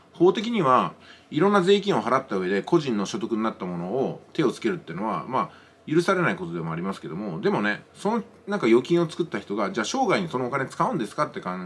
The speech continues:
えたら、日本の経済の停滞にもつながってるわけなんですよ。じゃあその使わない預金の三十億円のうちのね、三億円でも回収して、それを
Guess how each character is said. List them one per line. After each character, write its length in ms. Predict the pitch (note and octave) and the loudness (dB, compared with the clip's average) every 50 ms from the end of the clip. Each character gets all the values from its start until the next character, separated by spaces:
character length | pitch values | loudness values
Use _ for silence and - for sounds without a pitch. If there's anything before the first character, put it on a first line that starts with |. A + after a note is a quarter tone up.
| F#2 G2 | -6 -6
え 160 | G2+ F#2 D#2+ | -6 -6 -6
た 80 | - G2 | -6 -4
ら、 240 | A2 G#2+ F2 D2+ - - - - - - _ _ - _ _ - | -4 -4 -4 -4 -8 -16 -20 -20 -20 -20 _ _ -20 _ _ 0
日 100 | D#3 F3+ | 2 2
本 140 | A3 A#3 A#3 | 2 2 2
の 80 | A#3+ | -2
経 180 | A3+ - B3 A#3 | -2 0 -2 0
済 140 | F3 A#2+ F#2+ | 0 0 -2
の 100 | E2+ - | -2 -2
停 220 | - - G3 A3 | 2 2 2 2
滞 160 | - B3 A#3+ | 4 2 2
に 80 | B3 A#3 | 2 2
も 180 | E3 A2 F#2 E2 | 0 -2 -2 -4
つ 120 | - G2+ | -4 -4
な 80 | G#2 F#2+ | -2 -2
が 100 | G2 F#2 | -2 -4
っ 60 | D#2 | -4
て 100 | - F#2+ | -6 -6
る 60 | G2 | -6
わ 60 | F2 | -6
け 60 | E2+ | -6
な 80 | D#2+ C#2 | -8 -12
ん 40 | - | -16
で 60 | - | -20
す 60 | - | -20
よ。 60 | - - _ _ _ _ _ _ _ _ _ - - _ _ _ _ | -20 -20 _ _ _ _ _ _ _ _ _ -20 -20 _ _ _ _
じ 80 | - G3+ | 0 2
ゃ 60 | G3+ | 2
あ 40 | F3 | 4
そ 100 | D#3+ F#3 | 4 2
の 360 | F#3 F#3 F3+ C#3+ A2 - - - _ _ _ | 4 4 2 2 0 -4 -8 -18 _ _ _
使 160 | - - E3 | 0 4 6
わ 100 | D#3+ D#3 | 8 8
な 120 | D#3 D3+ | 8 6
い 60 | D3 C#3+ | 4 4
預 140 | C3 C3+ | 2 0
金 220 | C3+ - C#3 C#3 C#3 | 0 0 -4 -4 -2
の 300 | D3 C#3+ A2 F2 D#2+ - - - _ _ _ _ _ _ _ _ _ _ - B2 B2+ G#2 | 0 0 0 -2 -2 -8 -18 -20 _ _ _ _ _ _ _ _ _ _ -10 -8 -8 -4
三 240 | - - C#3 C3+ C3 | 2 2 4 4 2
十 120 | B2 C3+ | 0 0
億 180 | C#3 C#3 C3+ B2 | 0 2 2 2
円 80 | G2 F#2 | -2 0
の 100 | F2 F2 | -2 -6
う 40 | |
ち 80 | E2 - | -6 -6
の 100 | F2 F2 | -6 -6
ね、 180 | G#2 B2+ D#3 - - _ _ _ | -6 -6 -8 -12 -20 _ _ _
三 280 | - - D3 C#3+ C#3+ C#3 | -6 0 2 2 2 2
億 160 | C3+ - D3 | 0 0 -2
円 80 | C#3 | 0
で 60 | C3 B2 | 0 0
も 160 | G2+ F2 D#2+ | 0 -2 -4
回 220 | - - G#2 F#2+ | -4 -2 -2 -2
収 180 | F#2+ - G2+ F#2+ | -2 -2 -4 -6
し 80 | - | -4
て、 160 | - E3+ D3+ - | -2 -2 -2 0
そ 160 | - E3 E3 | 0 2 2
れ 80 | F3+ | 4
を 280 | G#3 A#3 G3 - D#3+ | 4 4 2 0 -2